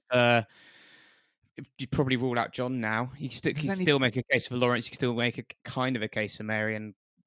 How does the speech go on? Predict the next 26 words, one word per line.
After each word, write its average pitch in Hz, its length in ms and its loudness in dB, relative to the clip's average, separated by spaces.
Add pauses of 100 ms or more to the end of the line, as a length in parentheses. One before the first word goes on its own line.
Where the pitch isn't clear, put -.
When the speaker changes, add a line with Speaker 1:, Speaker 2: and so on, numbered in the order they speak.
(140)
Speaker 1:
sort - 440 -2
of 104 120 -8
Cynthia. 107 520 -6
But 139 80 -2
they're 135 140 6
all 143 140 6
sort 143 160 2
of, 131 60 0
sort - 520 2
of. - 100 -14 (520)
There's - 160 0
def-, - 340 2
like, 123 380 2 (400)
I 131 80 2
don't 131 160 2
know. 120 280 0
There's - 160 -2
not 156 140 2
one 139 160 4
that 123 60 -4
you 120 120 2
go, 120 240 4
"Well, 113 200 0
that's - 280 -4
a 123 80 -6
definite." 107 540 -2